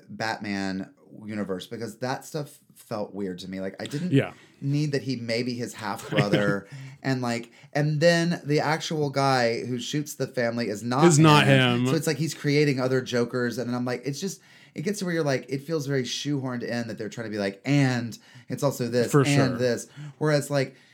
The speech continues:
Speaker 1: the, it worked best when it was just showing
Speaker 2: This, this
Speaker 1: Joaquin
Speaker 2: man's
Speaker 1: Phoenix
Speaker 2: decline.
Speaker 1: and
Speaker 2: Who's
Speaker 1: the
Speaker 2: oh,
Speaker 1: decline
Speaker 2: man.
Speaker 1: of this, of this guy. And I think my thing was like, oh,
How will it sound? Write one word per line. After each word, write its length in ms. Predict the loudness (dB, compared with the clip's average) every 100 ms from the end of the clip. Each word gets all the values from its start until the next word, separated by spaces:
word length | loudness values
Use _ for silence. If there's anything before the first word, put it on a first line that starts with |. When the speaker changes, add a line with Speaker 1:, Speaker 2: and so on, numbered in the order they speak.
| _ -2
Speaker 1:
the, 200 | -2 0
it 120 | -2
worked 300 | 0 -2 -4 0
best 320 | 0 0 -2
when 80 | -6
it 60 |
was 180 | -6 -6
just 360 | -6 -6 -10 _ _ _ _ _
showing 720 | -12 0 2 2 0 -2 -8 -10 _ _ _ 4
Speaker 2:
This, 240 | 4 6
this 160 | 2 4
Speaker 1:
Joaquin 200 | 6 8
Speaker 2:
man's 300 | 8 8 6
Speaker 1:
Phoenix 220 | 2 4
Speaker 2:
decline. 300 | 4 4 4
Speaker 1:
and 60 | 4
Speaker 2:
Who's 240 | 4 4
Speaker 1:
the 80 | 2
Speaker 2:
oh, 20 | -2
Speaker 1:
decline 480 | -4 -4 -2 0 0
Speaker 2:
man. 100 | -2
Speaker 1:
of 60 | -4
this, 240 | -6 -8
of 240 | -10 -10 -6
this 260 | -6 -6
guy. 500 | -6 -2 -2 -2 -6 -10 -20 -20 -4
And 120 | -2
I 60 | -2
think 240 | -4 -6
my 340 | -4 -4 -4 -8
thing 200 | -8 -8
was 180 | -6 -6
like, 220 | -8 -8 -6
oh, 340 | -2 -2 -6